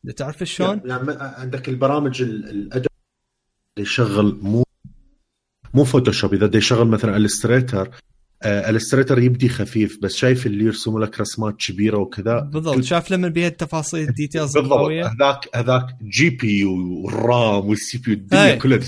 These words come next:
Speaker 2: تشتغل.
Speaker 1: بالضبط.
Speaker 2: <laughs> تشتغل.
Speaker 1: تفاصيل، شعرايات والهذي، وتخيل تسوي
Speaker 2: إيه.
Speaker 1: زوم بيها، الت-، الكمبيوتر يقوم يهلهل.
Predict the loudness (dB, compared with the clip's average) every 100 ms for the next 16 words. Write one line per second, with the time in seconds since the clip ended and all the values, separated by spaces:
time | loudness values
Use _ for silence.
0 | -6 _ -8 -4 -2 -2 -2 0 0 0
1 | -4 -4 -2 0 0 2 0 0 -2 -2
2 | -2 -2 0 2 2 -2 -4 -4 -4 -4
3 | -6 -8 -14 -14 -8 -2 0 0 0 0
4 | 0 0 -2 -2 -4 -6 -8 -10 -10 -6
5 | -4 -4 -6 -6 -6 -6 -6 -6 -6 -6
6 | -8 -8 -10